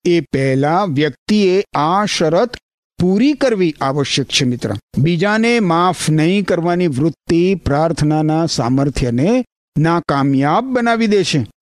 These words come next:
ઈશ્વર આપણને ઈસુ ખ્રિસ્તને લીધે માફ કરે છે, મિત્ર. આપણો ઉદ્ધાર એ રીતે થાય છે, આપણા દુષ્કર્મોના બંધનોમાંથી, આપણા પાપોની શિક્ષામાંથી આપણો ઉદ્ધાર એ રીતે થાય છે, મિત્ર. જો આપણે આપણા જીવનોમાં સામર્થ્ય મેળવવું હોય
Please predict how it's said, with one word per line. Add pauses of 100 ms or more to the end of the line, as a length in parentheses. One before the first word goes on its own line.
(220)
ઈશ્વર
આપણને
ઈસુ
ખ્રિસ્તને
લીધે
માફ
કરે
છે,
મિત્ર. (380)
આપણો
ઉદ્ધાર (120)
એ
રીતે
થાય
છે,
આપણા
દુષ્કર્મોના
બંધનોમાંથી,
આપણા
પાપોની
શિક્ષામાંથી
આપણો
ઉદ્ધાર
એ
રીતે
થાય
છે,
મિત્ર. (220)
જો
આપણે
આપણા
જીવનોમાં
સામર્થ્ય
મેળવવું
હોય